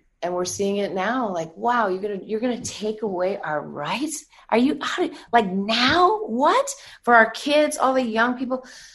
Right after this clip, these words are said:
So it's, it's an obligation to the artist right now to bring these things to the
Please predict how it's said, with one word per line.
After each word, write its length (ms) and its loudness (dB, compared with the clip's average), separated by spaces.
So 200 8
it's, 160 10
it's 220 2
an 140 4
obligation 720 4
to 140 0
the 100 2
artist 380 6
right 180 0
now 200 0
to 140 -4
bring 440 2
these 280 -8
things 440 -2
to 160 -4
the 160 -10